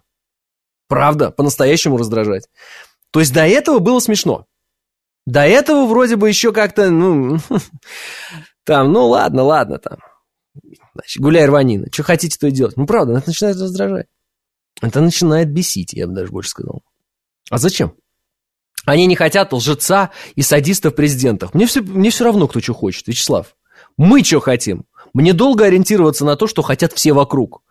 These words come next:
Или мы уже в конце концов в России сядем и скажем, что мы хотим? Что мы хотим от Беларуси? Я спрашиваю русских. Русские, че хотите от Беларуси? Хотите, чтоб в Польшу ушла? Нет. Хотите, чтоб с нами была? Да.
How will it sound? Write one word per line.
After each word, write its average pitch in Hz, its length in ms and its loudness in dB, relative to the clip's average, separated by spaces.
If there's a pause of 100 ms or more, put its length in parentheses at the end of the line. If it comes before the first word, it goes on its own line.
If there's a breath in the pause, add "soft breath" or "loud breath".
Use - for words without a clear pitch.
(280 soft breath)
Или 160 200 4
мы 180 120 6
уже 175 180 4
в - 40 -18
конце 165 300 0
концов 165 440 0 (200)
в 127 120 0
России 156 400 0
сядем 170 540 0
и 131 80 -6
скажем, 127 360 0
что 143 160 0
мы 170 100 2
хотим? 127 300 -4 (580)
Что 240 240 4
мы 202 80 6
хотим 165 320 2
от 131 100 0
Беларуси? 127 460 0
Я 120 140 0
спрашиваю 139 460 0
русских. - 420 -8 (500)
Русские, 151 340 2
че 190 140 0
хотите 143 340 0
от 113 60 -2
Беларуси? 107 520 -6 (1000)
Хотите, 147 320 -2
чтоб 190 160 2
в - 60 -14
Польшу 269 300 2
ушла? 110 360 -4 (240)
Нет. 139 480 2 (720)
Хотите, 135 320 -2
чтоб 190 180 2
с - 60 -2
нами 240 240 4
была? 117 320 -2 (100)
Да. 123 460 0